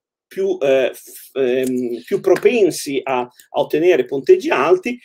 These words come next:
ma ugualmente è tecnicamente bravo e lo vogliamo vedere a lotta. Poi abbiamo dato dei pesi, e dei pesi, per esempio, sono qua, ehm, in funzione dell'operatività. Se tu sei un singolo operatore high power, eh,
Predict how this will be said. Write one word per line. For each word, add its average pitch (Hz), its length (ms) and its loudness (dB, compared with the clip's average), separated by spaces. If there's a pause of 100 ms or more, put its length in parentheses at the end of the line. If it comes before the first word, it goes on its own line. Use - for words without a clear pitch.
(120)
ma - 180 -12
ugualmente 160 760 0
è - 400 -4
tecnicamente 180 640 2
bravo 156 280 2
e 151 40 2
lo 147 100 2
vogliamo 143 320 -2
vedere 123 320 0
a 113 60 -6
lotta. 87 320 -12 (100)
Poi 285 200 -2
abbiamo 170 240 -2
dato 156 280 0
dei 151 220 -2
pesi, 139 500 -2 (520)
e 254 160 2
dei 294 220 -2
pesi, 233 320 0
per 185 80 -4
esempio, 190 260 2
sono 135 380 -2
qua, - 220 -2
ehm, 135 600 -4
in 180 160 6
funzione 202 340 2
dell'operatività. 151 840 -2
Se - 220 -10
tu 285 120 -6
sei 220 220 0
un 147 140 -4
singolo 214 440 2
operatore 156 840 2 (360)
high 180 200 0
power, 151 720 -2 (480)
eh, 127 880 -4